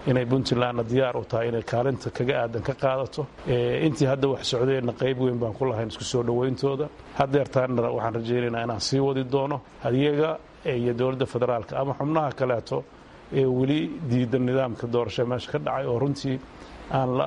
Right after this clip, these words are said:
aan wax badan oo la tilmaami kara aysan jirin. Ee, laba qof ayaa hadda, ee, runtii saluug muujiyey. Ee, iyagana ma ahayn miisaan hadda, ee, bulshada, ee, ka muuqday, laakiin waa haddii qof kasta oo maqan in la raadiyo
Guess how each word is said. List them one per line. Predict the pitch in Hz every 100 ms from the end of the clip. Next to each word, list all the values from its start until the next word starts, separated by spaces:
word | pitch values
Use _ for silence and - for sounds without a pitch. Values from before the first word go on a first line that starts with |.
| -
aan | 160 139 139
wax | 160 - - - 170
badan | 139 160 170
oo | 139
la | 127
tilmaami | - 123 135 135
kara | 120 135
aysan | 123 101 113
jirin. | 123 160 247 - - - - - -
Ee, | 127
laba | 127 123 139
qof | 135 135 - - - -
ayaa | 139 123 120
hadda, | 110 117 123 120 - - - - -
ee, | 127
runtii | 117 123 - 127 117 117
saluug | - - 127 131 120 - 135 123
muujiyey. | 120 120 104 127 160 247 - - - - -
Ee, | - 123 131
iyagana | 139 135 127
ma | 123 135 143
ahayn | 113 127 120
miisaan | 110 120 117 113 135 117 135
hadda, | 117 120 117 117 - - - -
ee, | 135
bulshada, | 120 117 104 139 127 120 -
ee, | 143 117 104
ka | - 139
muuqday, | 131 123 143 156
laakiin | 127 110 120 120
waa | 120 110
haddii | 107 110
qof | 113 147 -
kasta | 135 -
oo | 139 120
maqan | 110 113
in | 127
la | 123
raadiyo | 101 104 104 101